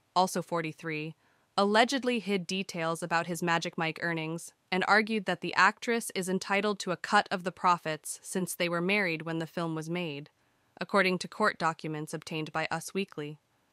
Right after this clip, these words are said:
The Magic Mike intellectual property and all the proceeds thereon is the elephant in the room, Dewan's lawyer, Samantha Spector, told the judge on Friday.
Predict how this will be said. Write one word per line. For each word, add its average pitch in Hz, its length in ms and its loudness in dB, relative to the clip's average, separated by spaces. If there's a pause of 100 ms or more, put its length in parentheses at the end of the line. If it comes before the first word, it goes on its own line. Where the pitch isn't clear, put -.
(460)
The 196 60 0
Magic 226 460 4
Mike 175 260 0
intellectual 170 600 -6
property 156 680 -4 (360)
and 170 160 -2
all 202 200 6
the 233 100 -2
proceeds 185 540 -4
thereon 156 460 -2
is 160 160 -6
the 175 120 -4
elephant 170 460 0
in 170 120 -6
the 165 80 -4
room, 156 380 -6 (100)
Dewan's 156 460 -4
lawyer, 156 420 -4
Samantha 165 460 -4
Spector, 160 680 -8
told 190 280 -4
the 180 80 -4
judge 156 320 -6
on 160 120 -4
Friday. 151 500 -8